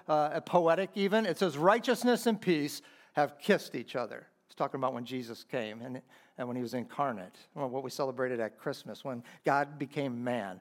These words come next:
Righteousness and peace have kissed each other. Not only have they met in Jesus Christ, but he actually gives. He gives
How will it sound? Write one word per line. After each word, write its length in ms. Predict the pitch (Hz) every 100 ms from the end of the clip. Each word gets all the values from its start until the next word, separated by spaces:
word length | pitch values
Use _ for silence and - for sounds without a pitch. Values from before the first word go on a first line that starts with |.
| - -
Righteousness 580 | 147 175 175 - 160 -
and 160 | 113
peace 340 | - 151 147 147 - -
have 260 | 117 110
kissed 340 | - - 170 -
each 200 | 120 -
other. 160 | 120
Not 160 | 123 165
only 180 | 185 190 - -
have 140 | 156
they 100 | 139
met 340 | 131 143 180 196
in 80 | 147
Jesus 340 | 156 151 135
Christ, 300 | - 165 170 -
but 80 |
he 80 | 151
actually 240 | 190 160 127
gives. 340 | 117 160 90 -
He 160 | 160 123 -
gives 400 | 165 180 170